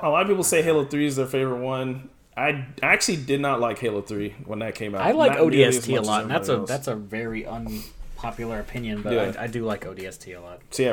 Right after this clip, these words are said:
Speaker 1: Reach was definitely my favorite one. It feels a lot like Reach. Um, they do have sprinting,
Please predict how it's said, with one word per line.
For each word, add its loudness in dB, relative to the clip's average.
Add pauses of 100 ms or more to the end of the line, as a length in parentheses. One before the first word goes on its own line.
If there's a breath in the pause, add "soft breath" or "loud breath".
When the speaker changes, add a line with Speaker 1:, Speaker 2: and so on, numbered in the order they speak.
Speaker 1:
Reach 0
was 0
definitely 2
my -2
favorite -2
one. -4
It -8
feels 0
a -4
lot 0
like -2
Reach. -4 (100)
Um, -2 (120)
they 0
do 0
have 0
sprinting, -2